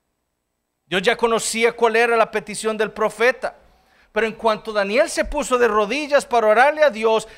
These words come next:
Dios le dio la orden al ángel para vini-, para que viniera hasta él. Ahora,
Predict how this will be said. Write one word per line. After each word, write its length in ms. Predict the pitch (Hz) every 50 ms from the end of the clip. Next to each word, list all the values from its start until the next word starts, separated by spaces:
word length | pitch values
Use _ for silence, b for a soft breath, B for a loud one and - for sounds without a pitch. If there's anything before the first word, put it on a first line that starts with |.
| B B B
Dios 380 | 127 143 175 220 247 240 - 220
le 120 | 220 196
dio 220 | 180 196 220 226
la 140 | 214 202 190
orden 360 | 185 208 214 208 - 202 190
al 160 | 180 170 165 185
ángel 280 | 190 196 180 175 170
para 220 | - - 170 156 147
vini-, 300 | 147 147 151 165 180 143
para 220 | - 165 156 147
que 80 | - 156
viniera 540 | 151 151 147 - 170 165 151 143 131 135 b b b b b -
hasta 360 | 131 127 - - 127 120 113
él. 200 | 110 107 104 107 _ _ _ _ _ _ _ _ _ _ _ _ _ _ _ _ _ _ _ _ _ _ _ _ _ _ _ _ _ _ _ _ _ _ _ _ _ _ _ _ _
Ahora, 400 | - 127 131 139 139 143 135 b